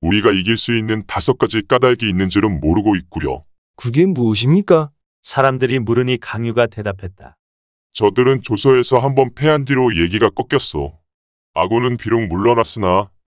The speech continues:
Speaker 1: 아직까지 아무런 손실이 없으니 만일 지금 진군한다면 아군이 승리할 첫 번째 이유요. 아군은 배를 타고 나아가기 때문에 지치지 아니하나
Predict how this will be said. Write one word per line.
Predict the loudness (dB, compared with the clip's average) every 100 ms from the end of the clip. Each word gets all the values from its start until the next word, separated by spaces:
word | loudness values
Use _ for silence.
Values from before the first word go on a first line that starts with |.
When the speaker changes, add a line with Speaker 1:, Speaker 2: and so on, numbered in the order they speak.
| -2
Speaker 1:
아직까지 | -2 -2 0 2 2
아무런 | 0 2 0 0
손실이 | -2 -4 -2 0
없으니 | 0 -4 -6 -6 -6 -10 _ _ 0
만일 | 0 0 -2
지금 | -4 -4
진군한다면 | -4 -4 -2 0 2 2 2 2 0 -6 _ _ -4
아군이 | -4 -2 -4 -4
승리할 | -4 0 2 0
첫 | -2 0
번째 | 0 0 -4
이유요. | -2 -2 -2 -6 -12 _ _ _ _ _ -4
아군은 | -2 0 0 -2
배를 | -2 0 0
타고 | 0 0 2
나아가기 | 4 2 2 -2 -4
때문에 | -4 -2 0 -2
지치지 | -4 -10 -8 0
아니하나 | 2 2 -2 -6 -6 -6